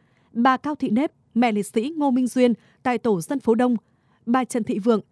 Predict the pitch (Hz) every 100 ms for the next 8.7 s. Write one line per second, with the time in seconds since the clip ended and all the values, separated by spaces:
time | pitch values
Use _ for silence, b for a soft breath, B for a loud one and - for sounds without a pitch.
0 | _ 233 254 220 208 - 233 320 254 247
1 | 359 277 220 - _ - 240 180 285 -
2 | 208 208 254 226 202 330 _ _ _ -
3 | 269 254 233 233 262 233 202 165 b b
4 | 233 247 285 370 262 226 220 277 214 _
5 | 214 233 294 359 - 214 - 262 247 -
6 | 247 196 226 175 - 254 - 208 254 220
7 | 220 190 - b b b b 214 240 -
8 | 277 254 233 269 214 226 240